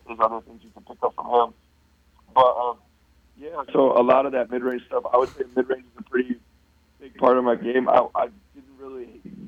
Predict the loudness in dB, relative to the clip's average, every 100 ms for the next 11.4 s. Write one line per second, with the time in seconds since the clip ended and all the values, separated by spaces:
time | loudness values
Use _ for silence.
0 | -14 -16 -20 _ 2 4 6 4 6 4
1 | 2 -2 -2 0 0 _ -12 -10 -6 -2
2 | -2 -2 -4 -4 -4 -6 2 2 2 -4
3 | -4 0 0 -2 -4 -6 -6 0 2 2
4 | 0 -6 -16 _ _ _ 0 2 2 -2
5 | 0 0 4 4 4 0 0 -4 -6 -8
6 | -12 -12 -16 -18 -16 -16 _ _ _ -20
7 | -20 _ _ 0 2 2 0 0 0 -2
8 | _ -16 -12 -6 -6 -6 -8 -2 -2 2
9 | 4 4 2 -10 -20 -20 _ 0 0 0
10 | -4 -18 _ 0 2 2 0 0 0 -2
11 | -2 -10 -10 -12